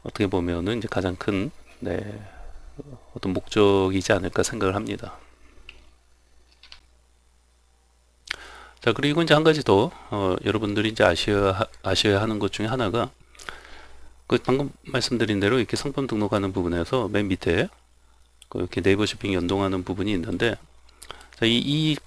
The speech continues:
부분을 이제 체크한다 해서 이렇게 이제 체크를 하고 상품 등록을 한다 해서 그 네이버 쇼핑이 이제 그 연동을 이제 한다 해서 상위 노출이 되는 건 아니에요.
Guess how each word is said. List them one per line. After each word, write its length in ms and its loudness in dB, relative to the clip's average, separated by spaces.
부분을 540 2
이제 120 0
체크한다 440 4
해서 420 4
이렇게 180 -4
이제 120 2
체크를 840 6
하고 460 6
상품 420 0
등록을 380 0
한다 200 2
해서 300 2
그 160 0
네이버 240 8
쇼핑이 560 2
이제 300 2
그 180 0
연동을 480 2
이제 320 2
한다 280 0
해서 440 2
상위 360 4
노출이 320 2
되는 220 0
건 120 2
아니에요. 320 -2